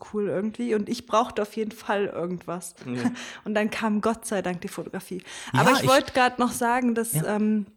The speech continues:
Speaker 1: alles, was wir jetzt frei fotografieren,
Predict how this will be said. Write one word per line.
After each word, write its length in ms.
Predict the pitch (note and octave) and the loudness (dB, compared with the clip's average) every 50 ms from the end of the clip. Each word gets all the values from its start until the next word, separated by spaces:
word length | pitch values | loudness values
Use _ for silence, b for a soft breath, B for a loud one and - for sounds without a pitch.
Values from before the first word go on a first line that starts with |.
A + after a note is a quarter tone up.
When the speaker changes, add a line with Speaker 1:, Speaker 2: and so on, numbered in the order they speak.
| _ _ _ _ _ _ _ _ _ _ _ _ - - - - | _ _ _ _ _ _ _ _ _ _ _ _ -20 -20 -8 -4
Speaker 1:
alles, 260 | - G3+ A3+ C4 - | -2 -2 0 0 0
was 200 | - B3+ A#3+ - | 0 -2 0 2
wir 60 | A#3 G#3+ | 2 2
jetzt 220 | G3 G3+ - - - | 2 0 -2 -6 -6
frei 400 | - - - G#3 F#3+ G#3+ D4+ D#4+ | -6 -4 -2 0 2 2 2 0
fotografieren, 880 | - - B3+ A#3 A#3+ A#3 A#3 A3 - - - A#3+ A#3+ B3 C4 D4 D#4 | -2 -2 -2 0 0 0 0 -2 -2 -2 0 2 4 4 4 4 2